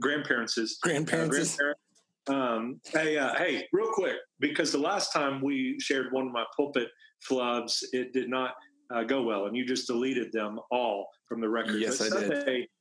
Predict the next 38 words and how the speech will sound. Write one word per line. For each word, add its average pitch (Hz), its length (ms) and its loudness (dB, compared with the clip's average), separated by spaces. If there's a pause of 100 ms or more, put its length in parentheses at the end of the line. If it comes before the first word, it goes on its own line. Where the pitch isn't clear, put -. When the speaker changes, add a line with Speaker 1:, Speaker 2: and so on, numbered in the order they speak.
(140)
Speaker 1:
Sunday, 151 640 0 (500)
uh, 127 280 0
and 147 80 0
actually 156 320 0
Friday, 151 440 0
because 123 300 -2
I 120 40 2
recorded 120 460 0
it 113 100 -2 (100)
on 113 240 -2
Friday, 113 380 0 (260)
and 120 80 -6
I 120 60 -2
preached 170 320 0
it 151 100 -2
twice 131 360 0
on 113 100 -4
Sunday, 107 460 -4 (760)
I 135 40 0
was 135 180 -2
mentioning, 127 500 -2 (380)
uh, 120 300 0
that 139 180 0
the 139 100 2
record 170 340 0
of 147 120 0
the 147 100 0
Assyrians, 160 760 0
Ninevites, 143 540 0
or 135 60 2
whatever 127 320 0
was 113 180 -2
not 139 260 -2
found 117 360 -2 (420)
until 123 560 -2
the 117 120 -2
nineteenth 147 840 -4
century 117 720 -2